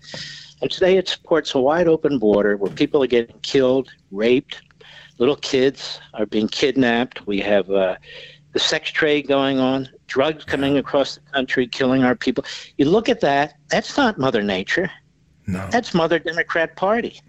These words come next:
Speaker 1: All of this
Speaker 2: Sure.
Speaker 1: stuff that's going on in this country is a disaster. And when they don't win elections, they created this fourth branch of government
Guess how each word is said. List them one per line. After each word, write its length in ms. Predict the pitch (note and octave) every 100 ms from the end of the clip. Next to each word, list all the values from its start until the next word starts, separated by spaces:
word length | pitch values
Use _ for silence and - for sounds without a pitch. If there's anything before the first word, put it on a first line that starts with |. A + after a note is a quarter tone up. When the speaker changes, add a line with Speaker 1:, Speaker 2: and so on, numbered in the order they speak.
| _ _ _ _ _
Speaker 1:
All 260 | D#3+ A3+ C#4
of 60 |
this 140 | A#3 C3+
Speaker 2:
Sure. 100 | A2
Speaker 1:
stuff 180 | F3+ -
that's 160 | B2+
going 300 | - F#3 F3+
on 160 | F#3 D3+
in 80 | C#3
this 160 | D#3
country 500 | - D3 C#3+ - - - _ - - - _
is 180 | C#3 A#2
a 80 | B2+
disaster. 800 | A2+ G#2 C3 D3 G3+ - - E3 -
And 120 | C3
when 100 | B2+
they 100 | C3+
don't 240 | B2+ F3+ G3+
win 100 | F3+
elections, 580 | D3+ D3+ D#3 - D#3 -
they 120 | G2+
created 360 | - D3+ D3+ C3
this 140 | A2+
fourth 340 | - D3 D#3+
branch 320 | - C#3 C#3+ C#3
of 80 | -
government 440 | A#2 A2 A2+